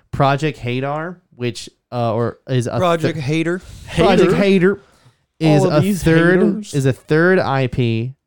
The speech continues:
Speaker 1: quote, distinct from The Witcher and Cyberpunk. It's still in the conceptual fla-, uh, in phase,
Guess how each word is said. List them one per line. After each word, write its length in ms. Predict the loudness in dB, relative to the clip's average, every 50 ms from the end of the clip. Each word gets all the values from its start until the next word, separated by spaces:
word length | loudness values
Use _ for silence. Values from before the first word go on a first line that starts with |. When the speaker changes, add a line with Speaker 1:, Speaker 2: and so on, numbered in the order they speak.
| _
Speaker 1:
quote, 280 | -4 0 0 0 0 0
distinct 380 | -4 -6 -6 -4 -4 -4 -4 -4
from 100 | -6 -6
The 80 | -4 -4
Witcher 240 | -4 -4 -6 -6 -8
and 100 | -8 -6
Cyberpunk. 640 | -6 -6 -6 -6 -8 -10 -10 -10 -8 -8 -10 -12 _ _ _ _ _ _ _
It's 140 | -10 -8 -8
still 240 | -4 -2 -2 0 0
in 60 | -2
the 80 | -2 -4
conceptual 520 | -4 -6 -4 -2 -2 -2 -2 -4 -6 -6
fla-, 360 | -6 -4 -4 -4 -4 -4 -6 -10 _ _
uh, 280 | -6 -4 -2 -2 -2 -2 -6
in 140 | -8 -12 -12
phase, 520 | -8 -4 -4 -2 -2 -2 -4 -4 -6 -8